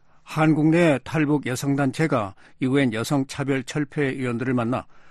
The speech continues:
중국에서 안전하게 자녀를 만날 수 있도록 도와달라고 호소했습니다. 특히 중국의 반간첩법에 대한 우려를 나타냈습니다. 김영권 기자가 보도합니다.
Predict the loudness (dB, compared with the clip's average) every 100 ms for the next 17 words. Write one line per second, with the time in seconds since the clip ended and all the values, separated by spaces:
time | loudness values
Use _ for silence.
0 | -20 -2 0 2 2 0 0 -2 -4 -2
1 | 0 0 -2 -6 -4 -2 0 0 2 0
2 | -4 -6 -8 -8 -8 -8 -8 -6 -4 -4
3 | -4 -4 -6 -8 -8 -8 -10 -14 -18 -20
4 | -20 _ _ -20 -20 -14 -6 -2 -2 -2
5 | -2 0 2 0 -2 -6 -20 -6 0 2
6 | 2 0 -4 -4 -6 -4 -4 -2 -2 -4
7 | -4 -6 -2 -2 -4 -6 -10 -10 -14 -16
8 | -20 -20 -20 -18 0 4 4 4 2 0
9 | -2 -2 -2 -4 -10 -12 -16 -20 -20